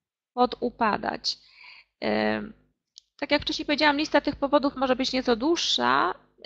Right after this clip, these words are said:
ale tak naprawdę wszystkie one składają się na to, co jeszcze raz powtórzę, czyli obniżenie, e, odporności.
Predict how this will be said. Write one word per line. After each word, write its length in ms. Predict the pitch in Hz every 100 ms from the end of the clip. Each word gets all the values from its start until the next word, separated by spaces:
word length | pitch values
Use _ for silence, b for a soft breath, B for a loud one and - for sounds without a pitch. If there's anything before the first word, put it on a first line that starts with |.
| -
ale 140 | 247 269
tak 160 | 302
naprawdę 480 | 285 285 302 294 285
wszystkie 460 | - 294 - 262 247
one 160 | 233
składają 540 | - 240 220 233 226 247
się 400 | - 226 233 220
na 200 | 226 226
to, 140 | 240
co 140 | - 214
jeszcze 220 | 220 208
raz 180 | 226 -
powtórzę, 580 | 214 - 208 214 196 - B B B B -
czyli 240 | 247 220
obniżenie, 800 | - 220 220 226 208 202 185 180 - b b b _ -
e, 120 | 202
odporności. 1120 | - - - 214 202 180 170 - - - -